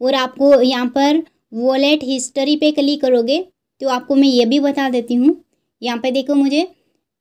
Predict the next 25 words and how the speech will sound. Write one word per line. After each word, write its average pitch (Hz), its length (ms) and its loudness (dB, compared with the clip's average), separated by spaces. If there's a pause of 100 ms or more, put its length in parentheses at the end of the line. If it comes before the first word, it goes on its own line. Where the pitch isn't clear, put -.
अ, 240 100 -4
पचास 262 460 -2
पैसा 277 320 2
पहले 269 380 2
था 294 180 0 (340)
और 254 160 0
अभी 247 260 -2
एक 262 180 -2
मिला 254 260 -2
तो 262 140 2
एक 262 220 2
रुपया 247 280 0
पचास 254 340 -2
पैसा 269 280 -6
हो 254 200 0
गया, 269 180 -4
आप 269 120 -10
यहाँ 240 180 -6
पे 254 140 -4
देख 262 180 -4
सकते 262 260 -8
हो। 294 200 -4 (520)
और 233 420 -2 (380)
इससे 277 260 -2
पहले 269 220 -2